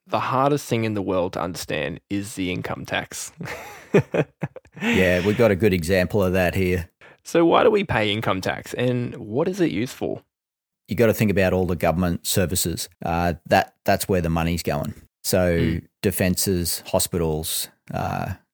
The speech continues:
Speaker 2: you know, roads, although some people think roads don't go in there, but, you know, <laughs> 'cause they're so bad, some roads. <laughs> I live on one of them. <laughs> So, yeah. But again, you know, the money's gonna go where the population is.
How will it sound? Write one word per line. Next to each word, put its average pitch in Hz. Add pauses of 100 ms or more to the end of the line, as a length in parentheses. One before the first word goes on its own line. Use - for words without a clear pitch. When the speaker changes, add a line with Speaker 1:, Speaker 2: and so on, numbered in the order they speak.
(120)
Speaker 2:
you -
know, 76
roads, 87 (380)
although 85
some 87
people 82
think 82 (200)
roads 87
don't 85
go 85
in 85
there, 82
but, - (240)
you 82
know, 82 (180)
<laughs> -
'cause -
they're 101
so 90
bad, 82
some 82
roads. 98 (380)
<laughs> -
I 95
live 92
on 90
one 95
of 98
them. 110 (680)
<laughs> 123 (840)
So, - (1000)
yeah. 90 (180)
But 131
again, 135
you 113
know, 98
the 110
money's 120
gonna 107
go 92
where 92
the 82
population 80
is. -